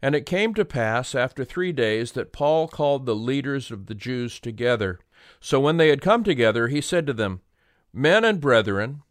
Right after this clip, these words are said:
though I have done nothing against our people or the customs of our fathers, yet I was delivered as a prisoner from Jerusalem into the hands of the Romans,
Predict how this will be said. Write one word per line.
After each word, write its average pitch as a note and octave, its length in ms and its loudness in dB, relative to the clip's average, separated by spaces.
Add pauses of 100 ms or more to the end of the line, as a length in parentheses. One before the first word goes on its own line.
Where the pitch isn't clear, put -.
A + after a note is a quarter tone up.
(280)
though C3 200 2
I D3+ 140 6
have C#3+ 180 2
done C3+ 280 2
nothing E3 400 2
against C#3+ 480 -2
our A2+ 160 4
people D3+ 440 -4
or A2+ 120 2
the A#2 100 -2
customs A2+ 720 -4
of G#2 160 -6
our G#2 200 -2
fathers, C#3 600 0 (380)
yet B2+ 160 0
I D3 140 2
was E3+ 240 -2
delivered D3 520 0
as B2+ 200 0
a B2+ 40 -4
prisoner A#2+ 560 -4
from A2+ 300 -10
Jerusalem A#2 720 -6
into A#2 200 -4
the B2 120 -2
hands G#2 420 -6
of G2+ 140 -8
the A2 120 -6
Romans, A2 640 -2